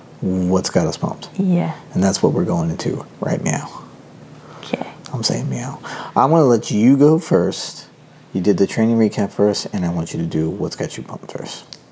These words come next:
Speaker 2: Okay. Well, I am particularly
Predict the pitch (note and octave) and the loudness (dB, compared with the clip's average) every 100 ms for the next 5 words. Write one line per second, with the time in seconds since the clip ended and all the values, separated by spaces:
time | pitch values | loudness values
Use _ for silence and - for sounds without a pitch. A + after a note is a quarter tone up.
0 | - C#4 D#4+ F4 G4 F#4+ - - - G#3 | -4 2 2 2 -2 -6 -12 -16 -12 -8
1 | G3 B3+ C4+ - - - - - - G3 | -4 -4 -8 -18 -20 -20 -20 -16 0 4
2 | F3 E3 A3 - - - G3 G#3+ A3+ A#3+ | 6 6 4 0 -10 0 4 6 6 4
3 | - G3 F#3+ F#3 F#3 F#3 F#3 _ - G3 | 2 2 4 4 2 0 -4 _ -8 -6
4 | F#3 - G3 F#3+ F#3 F#3+ F#3+ G3 G3 | -6 -2 0 0 0 0 0 -2 -4